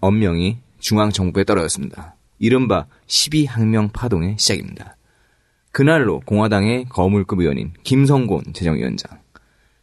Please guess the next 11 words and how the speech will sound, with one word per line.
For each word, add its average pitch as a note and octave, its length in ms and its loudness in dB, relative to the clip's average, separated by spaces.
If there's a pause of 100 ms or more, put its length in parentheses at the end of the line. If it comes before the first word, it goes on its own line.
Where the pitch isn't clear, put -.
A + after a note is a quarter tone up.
(100)
길재호 D3+ 420 4
사무총장 A#2+ 520 -4 (760)
중정에 G#2 580 0
잡혀 - 240 -6
들어갑니다. - 500 -8 (420)
집권 G#3 380 2
세력의 F#3 240 4
중심 D3 260 2
역할을 B2+ 240 2
하던 G2 200 0
이들도 F2 380 0